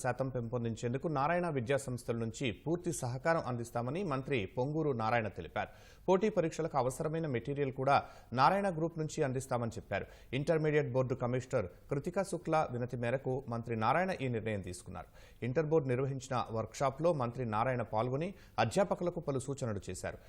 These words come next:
ఇంటర్మీడియట్ విద్యార్థులను ఎలా చదివించాలి, ర్యాంకుల సాధనకు ప్రణాళికలు ఎలా ఉండాలి, పోటీ పరీక్షలకు తట్టుకునేలా విద్యార్థుల్లో నైపుణ్యాలను ఎలా పెంపొందించాలనే అంశాలపై మంత్రి నారాయణ అధ్యాపకులకు సూచనలు చేశారు. గత ఏడాది ప్రభుత్వ జూనియర్ కాలేజీల్లో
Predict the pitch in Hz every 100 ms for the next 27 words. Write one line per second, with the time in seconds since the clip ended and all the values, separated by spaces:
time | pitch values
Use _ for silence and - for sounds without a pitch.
0 | - 113 123 147 143 139 135 - 113 101
1 | 139 151 147 151 135 - 120 156 151 143
2 | 147 147 147 147 185 - - - 113 147
3 | 175 170 156 139 131 147 175 135 120 139
4 | 143 175 160 123 98 90 - - - 160
5 | 156 151 131 123 117 113 107 - 131 127
6 | - 170 139 104 - 120 127 147 135 135
7 | 156 139 120 139 139 131 156 170 120 139
8 | 170 135 123 147 143 131 131 127 139 120
9 | - 101 - - - - - 139 165 202
10 | 175 135 147 151 180 139 110 147 151 131
11 | 147 143 131 123 98 - - - - -
12 | - - 123 139 180 170 165 151 170 131
13 | 120 147 170 123 139 165 147 139 135 127
14 | 131